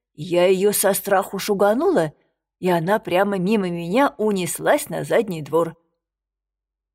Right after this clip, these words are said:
«Ну, это не опасный зверь»,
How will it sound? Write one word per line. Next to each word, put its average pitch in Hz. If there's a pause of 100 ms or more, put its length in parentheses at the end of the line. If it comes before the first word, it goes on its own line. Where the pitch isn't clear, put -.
(160)
«Ну, 233
это 220
не 214
опасный 170
зверь», 175